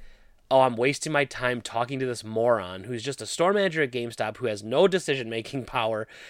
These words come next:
and I just wasted ten minutes talking to this idiot." <laughs>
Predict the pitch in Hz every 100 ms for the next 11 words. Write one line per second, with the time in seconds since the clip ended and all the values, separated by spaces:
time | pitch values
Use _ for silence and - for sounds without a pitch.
0 | - 139 147 143 147 156 139 - 156 160
1 | 151 - 131 135 127 113 110 - - 95
2 | 101 92 87 160 - 220